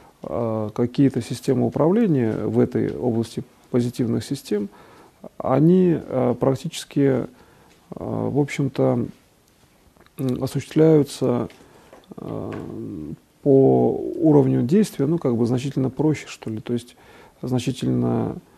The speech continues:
там легче и так далее. Поэтому, э, значит, когда речь идёт именно о позитивной, то есть нужной нам, да, области управления,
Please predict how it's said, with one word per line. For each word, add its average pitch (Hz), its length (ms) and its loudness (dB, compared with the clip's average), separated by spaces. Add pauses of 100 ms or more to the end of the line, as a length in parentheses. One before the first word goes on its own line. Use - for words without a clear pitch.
(260)
там 120 180 -4
легче 156 380 4
и - 20 -6
так 110 220 -2
далее. 92 180 -6
Поэтому, 143 640 2 (600)
э, 123 480 0
значит, 135 360 -2
когда 147 340 4
речь 143 200 2
идёт 135 180 2
именно 131 380 -2
о 127 60 -2
позитивной, 147 580 0
то 120 100 -4
есть 113 140 -4
нужной 117 340 0
нам, 110 220 -4
да, 180 200 -4
области 120 400 -6
управления, 170 600 -2